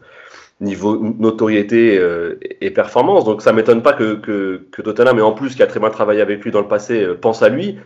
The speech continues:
Que Tottenham l'ait contacté, là aussi, ça,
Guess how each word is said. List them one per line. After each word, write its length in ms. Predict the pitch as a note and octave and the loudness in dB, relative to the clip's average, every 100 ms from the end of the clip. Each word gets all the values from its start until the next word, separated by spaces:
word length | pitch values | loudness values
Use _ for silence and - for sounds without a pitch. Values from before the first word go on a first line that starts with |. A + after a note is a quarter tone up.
| - | -4
Que 60 | |
Tottenham 480 | C#3 E3 E3+ E3+ E3 | 2 4 6 4 4
l'ait 160 | C#3 C#3+ | 4 0
contacté, 640 | D3+ D3 C3 D3+ C#3+ B2+ - _ _ | -2 -4 -6 -4 -6 -6 -16 _ _
là 100 | G2 | -8
aussi, 240 | G#2 - A#2+ | -8 -8 -14
ça, 240 | - G2+ | -4 -4